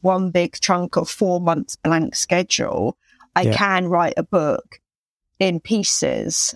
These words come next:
Speaker 1: um, and it still be a good book. And so for me, that was a big sort of, yeah, learning curve about just showing up to the page, even when you're busy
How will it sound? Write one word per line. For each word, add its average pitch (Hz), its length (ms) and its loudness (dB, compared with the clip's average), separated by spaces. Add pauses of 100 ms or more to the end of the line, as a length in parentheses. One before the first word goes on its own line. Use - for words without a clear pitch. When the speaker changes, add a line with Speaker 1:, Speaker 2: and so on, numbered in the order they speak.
(100)
Speaker 1:
um, 160 200 2
and 202 120 2
it - 120 -2
still 175 360 0
be 160 180 0
a 165 60 0
good 151 320 -2
book. 185 440 0
And 185 140 2
so 190 180 4
for 196 200 -2
me, 208 240 2
that 202 180 2
was 175 220 0
a 185 40 0
big 180 320 -2
sort - 300 -4
of, 160 240 0 (1120)
yeah, 202 280 4
learning 226 480 2
curve 180 220 2
about 180 260 2
just - 180 0
showing 180 380 0
up - 140 -2
to 190 100 -4
the - 100 -2
page, 170 460 0
even 175 220 0
when 170 160 2
you're 160 100 2
busy 175 320 0